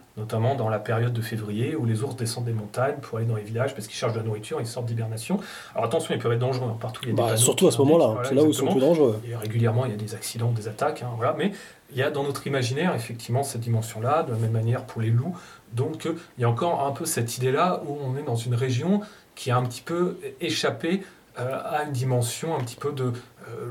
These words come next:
Speaker 1: le
Speaker 2: À la main de l'homme.
Speaker 1: rural moderne, hein, exactement.
Speaker 2: Mm.
Speaker 1: De la même manière, régulièrement, dans ce coin-là, on,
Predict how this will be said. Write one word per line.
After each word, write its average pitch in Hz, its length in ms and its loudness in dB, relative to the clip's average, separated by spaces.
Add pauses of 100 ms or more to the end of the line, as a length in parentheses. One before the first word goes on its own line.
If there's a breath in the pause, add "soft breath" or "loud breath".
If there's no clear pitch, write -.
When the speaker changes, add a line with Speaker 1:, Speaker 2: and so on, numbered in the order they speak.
(120)
Speaker 1:
le 117 80 -4
Speaker 2:
À 147 40 6
la 139 100 10
main 175 160 10
de 170 60 6
l'homme. 202 120 10
Speaker 1:
rural 143 200 2
moderne, 190 480 0
hein, 143 160 -4
exactement. 151 440 4
Speaker 2:
Mm. 196 40 -2 (280 loud breath)
Speaker 1:
De 120 40 -4
la 113 60 4
même 120 60 6
manière, 131 300 2
régulièrement, 131 500 0
dans 123 100 0
ce - 140 -6
coin-là, 139 280 0
on, 117 140 0